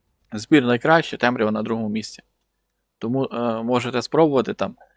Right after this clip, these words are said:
один, е, раз пробити,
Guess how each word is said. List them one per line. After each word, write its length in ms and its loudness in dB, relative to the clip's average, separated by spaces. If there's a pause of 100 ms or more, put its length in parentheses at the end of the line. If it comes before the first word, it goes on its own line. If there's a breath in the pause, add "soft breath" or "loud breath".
(220 soft breath)
один, 400 2
е, 40 -6 (340)
раз 460 -2 (440)
пробити, 460 0